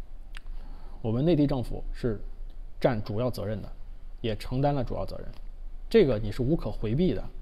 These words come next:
你是无可回避的。你说这是外，这是外部势力介入啊，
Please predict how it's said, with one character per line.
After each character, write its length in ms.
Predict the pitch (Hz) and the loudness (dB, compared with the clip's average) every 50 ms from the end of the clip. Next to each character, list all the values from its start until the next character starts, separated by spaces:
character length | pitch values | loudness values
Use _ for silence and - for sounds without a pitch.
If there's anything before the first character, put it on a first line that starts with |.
| - - - - - - - - - - - - - - - - | -8 -8 -10 -12 -12 -12 -10 -10 -8 -8 -6 -8 -6 -6 -8 -4
你 100 | - 107 | -4 2
是 60 | 156 | 2
无 180 | 165 143 135 160 | 4 4 4 4
可 100 | - 120 | 2 0
回 200 | 101 - 98 101 | -4 -2 -2 -2
避 160 | 117 123 107 | 0 0 0
的。 100 | - - - - - - - - - - - - - - | -2 -4 -6 -8 -10 -10 -10 -10 -6 -6 -6 -6 -4 -2
你 100 | 135 131 | 0 2
说 200 | 131 185 208 196 | 4 6 4 6
这 120 | - 190 190 | 6 4 4
是 100 | 180 175 | 4 4
外， 260 | 185 226 233 202 180 156 | 6 6 8 8 8 6
这 120 | - 185 | 6 4
是 100 | 175 170 | 6 6
外 180 | 175 233 214 180 | 6 6 6 6
部 120 | 185 214 | 6 4
势 240 | - - - 254 208 | 2 2 4 4 4
力 160 | 165 143 135 | 6 6 4
介 220 | 127 - 233 220 | 4 4 4 4
入 340 | 175 185 220 226 160 104 - - - - - - | 4 6 4 4 2 2 0 -4 -8 -10 -6 -4
啊， 260 | 127 127 113 110 | -2 -2 -2 -2